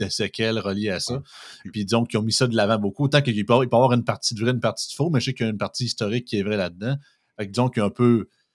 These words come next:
Speaker 1: c'est ça, donc il y a, il y a comme une, une aura un peu de, je dirais pas broche à foin, mais beaucoup d'essais-erreurs. Vous allez me dire, dans toutes les nouvelles sciences, c'est un peu ça, malheureusement, vous avez peut-être raison. Mais disons que c'est ça, c'était, c'était pas, euh,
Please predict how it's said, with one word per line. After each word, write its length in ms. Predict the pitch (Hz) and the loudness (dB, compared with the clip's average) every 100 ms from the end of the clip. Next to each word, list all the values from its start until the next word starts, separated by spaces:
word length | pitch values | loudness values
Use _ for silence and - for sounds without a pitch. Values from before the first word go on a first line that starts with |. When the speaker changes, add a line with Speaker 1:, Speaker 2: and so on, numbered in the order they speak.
| _ _ | _ _
Speaker 1:
c'est 160 | 131 | -2
ça, 120 | 117 120 | 0 2
donc 220 | 156 139 | 2 2
il 120 | 127 | 0
y 40 | |
a, 40 | 131 | 0
il 220 | 143 151 | 0 4
y 40 | 139 | 4
a 60 | |
comme 180 | 147 208 | 6 4
une, 160 | 165 139 | 2 2
une 180 | 135 127 | 2 4
aura 460 | 127 120 156 165 120 | 6 6 6 6 6
un 80 | |
peu 320 | 107 135 151 139 | 4 4 4 4
de, 160 | 107 | 2
je 80 | 95 | 2
dirais 200 | 123 117 | 2 4
pas 120 | 156 | 2
broche 340 | 123 117 123 123 | 2 2 2 2
à 80 | |
foin, 320 | 107 120 131 160 | -2 0 0 2
mais 120 | 113 | 0
beaucoup 280 | 113 - 143 | -2 -4 0
d'essais-erreurs. 600 | 123 - 110 107 107 139 | 2 2 2 2 2 2
Vous 80 | 117 | 0
allez 160 | 107 | -2
me 40 | 107 | 2
dire, 200 | 127 104 | 2 2
dans 120 | 98 | -4
toutes 160 | - | -4
les 80 | 123 | -4
nouvelles 280 | 113 107 104 | -2 -2 -2
sciences, 260 | 131 127 - | -2 -2 -2
c'est 80 | 110 | -4
un 60 | |
peu 180 | - 107 | -4 -6
ça, 160 | - 147 | -4 -2
malheureusement, 540 | 135 123 117 104 135 | -2 -2 -2 -4 -4
vous 100 | 117 | -4
avez 80 | 101 | -4
peut-être 180 | - 107 | -6 -8
raison. 380 | 104 92 113 143 _ _ _ _ _ | -6 -6 -8 -12 _ _ _ _ _
Mais 80 | 101 | -6
disons 200 | 104 107 | -4 -4
que 60 | |
c'est 80 | - | -6
ça, 160 | 98 104 | -6 -6
c'était, 200 | - 90 | -6 -6
c'était 160 | - | -8
pas, 120 | - 110 | -4 -2
euh, 360 | 107 101 82 | 0 0 -4